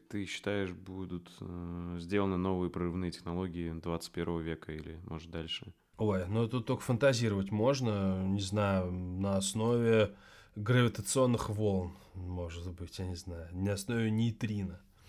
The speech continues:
Speaker 2: А... Сложно сказать, конечно. А, на основе графена, например.
Speaker 1: Но вот если в-, вернуться вот к, э, этой четвёртой промышленной революции, то,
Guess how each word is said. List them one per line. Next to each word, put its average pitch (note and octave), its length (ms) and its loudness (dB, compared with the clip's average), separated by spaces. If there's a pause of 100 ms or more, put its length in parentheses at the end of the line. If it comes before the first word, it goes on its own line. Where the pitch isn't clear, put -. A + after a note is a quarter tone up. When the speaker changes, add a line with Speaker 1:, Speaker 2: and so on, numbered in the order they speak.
(640)
Speaker 2:
А... G#2 760 0 (1160)
Сложно B2 520 4
сказать, F2+ 520 -8 (160)
конечно. E2+ 540 -4
А, A2+ 40 4
на B2 100 6
основе G#3+ 240 8
графена, G2+ 500 2
например. E2+ 480 -12 (540)
Speaker 1:
Но A2 400 4
вот G#2 180 4
если A2 280 2
в-, G2 40 2 (240)
вернуться G#2+ 440 0
вот E2+ 100 -6
к, - 140 -20
э, F2+ 640 0
этой F2 140 -10
четвёртой G2 360 -2
промышленной F#2+ 480 -2
революции, A2 640 0 (640)
то, F#2 580 2